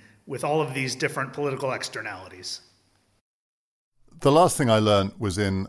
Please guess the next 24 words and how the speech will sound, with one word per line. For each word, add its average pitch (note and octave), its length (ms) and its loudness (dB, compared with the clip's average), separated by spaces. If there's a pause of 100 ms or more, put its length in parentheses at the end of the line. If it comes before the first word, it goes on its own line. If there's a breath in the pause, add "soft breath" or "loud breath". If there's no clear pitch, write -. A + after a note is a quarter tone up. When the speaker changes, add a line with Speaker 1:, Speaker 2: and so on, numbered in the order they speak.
Speaker 2:
a F#2+ 100 -4
really F#2+ 580 0
gripping F2+ 400 -4
talk F#2 480 -4
about F2+ 380 0
how A#2 560 2 (280 soft breath)
prices F#2+ 800 0 (180)
are F2+ 100 -8
set - 440 -2
online. F2 600 -4 (920 loud breath)
And G#2+ 100 0
I A2 40 6
don't B2 140 4
think A2 120 -2
I A2 40 6
was F#2+ 120 0
the G#2 100 2
only G2+ 140 0
one F2 200 -4
in E2+ 100 -2
the E2+ 80 -2
audience E2 380 -6
who F2 160 -8
went, E2+ 300 -6